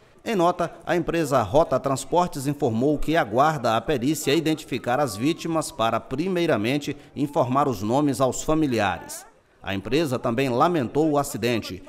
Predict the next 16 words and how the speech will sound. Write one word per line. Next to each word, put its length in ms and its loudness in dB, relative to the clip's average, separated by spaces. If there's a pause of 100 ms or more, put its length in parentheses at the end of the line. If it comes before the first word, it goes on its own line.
(120)
e 140 -2
informou 440 2
que 80 -2
está 220 0
prestando 560 0
assistência 720 -2
às 300 0
vítimas. 600 -4 (520)
Também 320 2
em 40 4
nota 300 4
divulgada 480 2
no 100 0
fim 160 -2
da 120 2
noite, 420 0